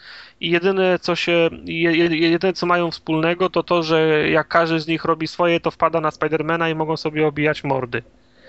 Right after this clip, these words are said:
Do tego jakieś, y, drugorzędne w-, wątki, w ogóle nikogo to nie interesuje. Y, są dwie sceny kilku- czy kilkunastominutowe poświęcone karierze zawodowej cio-, cioci May, która s-,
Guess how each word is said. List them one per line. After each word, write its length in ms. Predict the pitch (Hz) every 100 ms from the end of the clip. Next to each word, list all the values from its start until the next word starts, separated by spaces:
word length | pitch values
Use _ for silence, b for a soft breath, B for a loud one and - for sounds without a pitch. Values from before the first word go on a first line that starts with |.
| B B B B B
Do 80 | 156
tego 280 | - 202 202
jakieś, 500 | 190 - 180 - -
y, 260 | 175 170 160
drugorzędne 760 | 165 202 185 160 190 190 175
w-, 160 | 147 - _ _ -
wątki, 680 | 165 156 - - 151 175 - 147 147 117
w 60 | 151
ogóle 220 | 156 165
nikogo 320 | 151 165 196
to 120 | - 156
nie 420 | 151 147 147 156
interesuje. 720 | 156 156 151 151 - 147 151
Y, 880 | 165 165 151 151 147 - - - -
są 240 | - 165 156
dwie 200 | 156 202
sceny 480 | - 190 185 175 165 B B B -
kilku- 480 | - 180 - 160 151
czy 160 | 160
kilkunastominutowe 920 | - 165 170 175 170 165 160 175 165
poświęcone 640 | 156 151 - 160 170 170 156
karierze 500 | - 151 170 170 156
zawodowej 560 | 156 143 151 160 156
cio-, 520 | - 170 160 147 143 135
cioci 320 | - 165 170
May, 380 | 160 135 127 165 _ B B B B B
która 180 | - 165
s-, 260 | 156 -